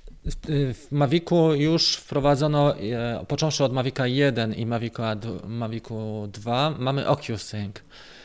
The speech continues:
Natomiast nie da się tego założyć. To nie jest tak jak Crossfire właśnie w tych F P V, że sobie dokupisz moduł.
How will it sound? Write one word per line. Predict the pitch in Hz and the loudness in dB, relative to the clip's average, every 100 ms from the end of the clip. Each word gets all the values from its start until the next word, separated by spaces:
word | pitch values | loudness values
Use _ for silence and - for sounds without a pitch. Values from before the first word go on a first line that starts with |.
| - 120 | -12 -6
Natomiast | 117 139 143 139 - - 131 | -2 0 2 2 0 -6 0
nie | 143 147 147 | 2 4 4
da | 135 | 2
się | - 123 | 0 -2
tego | 117 117 107 | -4 -4 -2
założyć. | 113 110 107 101 107 95 - | 0 0 0 -2 -6 -6 -8
To | - 135 | -4 0
nie | 147 | 2
jest | 151 147 | 2 2
tak | 139 | 2
jak | 131 127 - | 4 2 2
Crossfire | 151 139 - - 123 120 110 | 2 2 0 0 2 2 2
właśnie | 107 117 - 113 104 | 0 -2 -2 -4 -4
w | - | -6
tych | 110 - | -8 -8
F | 107 - | -10 -6
P | 123 | -6
V, | - 123 | -2 -2
że | 107 | -2
sobie | - 120 | -4 -2
dokupisz | 127 - - 120 123 | -2 -4 -6 -6 -4
moduł. | 117 117 120 | -4 -2 -4